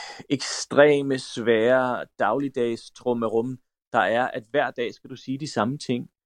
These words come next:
tyve tusind gange, og næste dag, så skal du sige det samme igen, og igen og igen. Og sådan er det desværre at være i sådan en form for, for køkken, og madlavning i det generelt er sådan. Det er, det er, der er meget sådan noget monoton fabriksarbejde, hvor man hurtigt kan miste sine tanker.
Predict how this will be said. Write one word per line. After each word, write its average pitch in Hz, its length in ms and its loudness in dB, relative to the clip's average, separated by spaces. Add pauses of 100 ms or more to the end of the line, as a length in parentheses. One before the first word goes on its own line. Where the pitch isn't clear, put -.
(140)
tyve 151 200 2
tusind 156 320 -2
gange, 113 300 8
og 123 100 4
næste 135 280 6
dag, 123 280 6
så 147 100 -8
skal 143 140 0
du 135 60 0
sige 156 140 2
det 160 120 4
samme 127 380 2
igen, 120 380 4 (480)
og 131 100 8
igen 120 280 4
og 107 80 0
igen. 120 280 4
Og - 60 -4
sådan 175 260 -2
er 127 160 10
det 170 140 -4
desværre 123 520 4
at 113 80 -4
være 117 300 2
i 120 40 -10
sådan 131 180 -10
en 123 100 -8
form 113 240 -6
for, 95 320 -2 (420)
for 123 60 -8
køkken, 139 420 -2 (100)
og 101 280 0
madlavning 143 560 4
i - 20 -2
det 123 140 -6 (120)
generelt 120 460 -2
er 127 140 0
sådan. 101 360 -4 (240)
Det 117 120 -2
er, 127 120 0 (140)
det 127 120 0
er, 127 160 4 (600)
der 131 60 6
er 143 60 6
meget 143 340 0
sådan 220 80 -8
noget 170 200 -4
monoton 185 520 -4
fabriksarbejde, 139 840 2
hvor 127 160 -2
man 123 120 -8
hurtigt 151 340 -2
kan 139 100 -8
miste 139 280 -8
sine 123 200 -10
tanker. 127 400 2